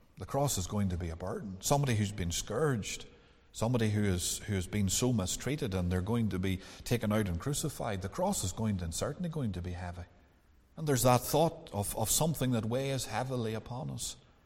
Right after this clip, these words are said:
And there might be times when something weighs heavily upon us. Even tonight, that, that might be your circumstances in life. Something weighs heavily upon you.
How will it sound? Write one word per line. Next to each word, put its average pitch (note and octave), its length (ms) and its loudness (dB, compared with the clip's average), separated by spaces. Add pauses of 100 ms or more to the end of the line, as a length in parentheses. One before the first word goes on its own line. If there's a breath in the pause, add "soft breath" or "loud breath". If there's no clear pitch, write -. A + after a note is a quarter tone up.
(420 soft breath)
And E3 120 -4
there F3 120 6
might F#3 240 6
be E3+ 100 2
times D3+ 480 2
when C3 380 4 (200 loud breath)
something D#3 520 6
weighs C3 360 2
heavily C#3 460 0
upon C3 360 -2
us. - 320 -6 (680)
Even F#3+ 260 0
tonight, F#3 400 2
that, E3 140 -6 (260 loud breath)
that - 140 -2
might F3+ 200 4
be E3 80 4
your D#3 180 8
circumstances C#3+ 840 2
in B2 80 0
life. E3+ 420 -2
Something F#3 500 6
weighs F3 300 4
heavily F3 440 4
upon G#3 360 2
you. D#3 160 4